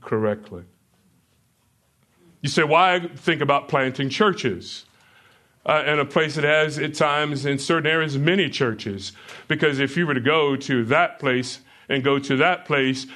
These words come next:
you would find that they're not proclaiming the good news. I told you before, two years ago when I was in Madagascar, one of the poorest countries in the world.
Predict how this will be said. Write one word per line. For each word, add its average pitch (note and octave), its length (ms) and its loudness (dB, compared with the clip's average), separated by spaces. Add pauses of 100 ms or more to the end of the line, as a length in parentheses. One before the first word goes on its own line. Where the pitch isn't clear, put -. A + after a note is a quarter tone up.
(100)
you D3+ 120 0
would C3 120 0
find D3+ 440 2
that C#3+ 100 -2
they're D3 160 2
not D3+ 400 2
proclaiming D3+ 720 0 (200)
the E3 440 4
good D3+ 260 2
news. D3+ 680 0 (1160)
I D3 180 2
told E3+ 340 2
you D#3+ 60 -4
before, D3+ 580 2
two B2+ 180 -2
years E3+ 300 2
ago C#3 240 2
when C#3 120 2
I D3 120 2
was D3 180 -2
in D3 100 -2
Madagascar, D#3 680 2
one C#3 180 0
of C#3+ 80 2
the C#3 80 -6
poorest D3+ 300 2
countries D3+ 400 -2
in D3 80 -2
the D3+ 100 0
world. D#3+ 380 2